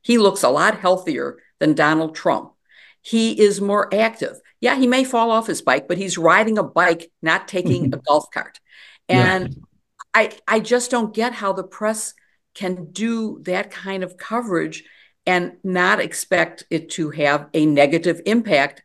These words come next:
Speaker 1: on his campaign. So what do we do about the press? What can people do? I mean, can we complain to someone saying, "We're, we're not seeing enough coverage of the accomplishments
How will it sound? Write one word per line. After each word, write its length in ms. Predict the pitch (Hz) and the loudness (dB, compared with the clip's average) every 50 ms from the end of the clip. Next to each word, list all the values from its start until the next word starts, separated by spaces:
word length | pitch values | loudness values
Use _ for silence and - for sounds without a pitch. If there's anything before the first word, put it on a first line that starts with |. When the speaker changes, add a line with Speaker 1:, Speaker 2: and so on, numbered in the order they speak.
| _ - | _ -4
Speaker 1:
on 460 | 160 160 156 160 165 170 170 170 - _ _ _ _ - | -2 -2 0 0 -2 -2 -6 -8 -14 _ _ _ _ 2
his 440 | 165 160 165 165 165 - - - _ _ _ | 2 2 2 0 -4 -6 -8 -10 _ _ _
campaign. 580 | - 180 185 180 208 240 359 311 156 - - _ _ _ _ - - _ - | 0 0 0 2 0 0 -2 -2 -4 -8 -12 _ _ _ _ -20 -20 _ -10
So 220 | - - 190 180 | 0 4 4 4
what 300 | 175 160 185 180 220 247 | 4 2 2 2 4 4
do 80 | 277 269 | 4 2
we 160 | 233 247 214 | 0 -2 -2
do 240 | 165 147 190 196 196 | -4 -4 -4 -4 -2
about 240 | 165 180 165 160 | 0 0 0 0
the 60 | - - | -2 -4
press? 340 | - 190 147 139 - - | 0 0 0 0 -2 0
What 200 | 170 185 233 226 | 0 2 0 2
can 240 | - 294 247 220 220 | 0 -2 -2 -2 -4
people 580 | - - - - 214 240 262 - 180 143 135 - | -6 -12 -8 -4 -4 -4 0 0 0 -2 -2 -4
do? 280 | 123 113 - - - _ _ _ _ _ _ _ _ | -8 -10 -12 -14 -18 _ _ _ _ _ _ _ _
I 80 | - 156 | -8 -6
mean, 260 | 165 156 156 - - _ | -6 -6 -6 -10 -16 _
can 160 | - - 156 156 | -8 -4 -2 -2
we 80 | 156 | -2
complain 580 | 156 - 135 127 - - - 160 156 190 220 226 | -2 -6 -8 -10 -10 -6 -2 0 0 2 2 0
to 100 | 226 254 | -2 -2
someone 440 | 240 - 247 226 226 226 240 233 226 | 0 0 0 0 2 0 -2 -2 -4
saying, 480 | 220 - 196 170 175 170 175 180 170 - - _ _ _ _ - | -4 -2 -2 -2 -2 -2 -4 -6 -10 -14 -18 _ _ _ _ -8
"We're, 360 | 147 147 143 143 151 - - - | -6 -4 -2 -2 -2 -4 -6 -4
we're 120 | 160 156 | -2 2
not 260 | 151 160 170 170 - | 4 4 4 2 2
seeing 440 | - - - - 208 196 202 202 196 | 2 0 2 2 2 0 0 0 0
enough 360 | 190 185 180 180 180 180 - | 0 2 0 0 0 -2 -8
coverage 480 | - - 170 170 170 190 196 190 - 170 | -4 0 0 0 2 0 -2 -2 -2 -4
of 280 | 175 190 180 175 - - _ | -4 -4 -6 -8 -12 -18 _
the 160 | - 170 165 143 | -4 -2 -2 -2
accomplishments 960 | - - - - - 151 165 175 - 220 214 - - 226 233 220 220 - | -2 -6 -10 -4 0 0 0 0 0 -4 -6 -4 -4 -4 -4 -6 -6 -10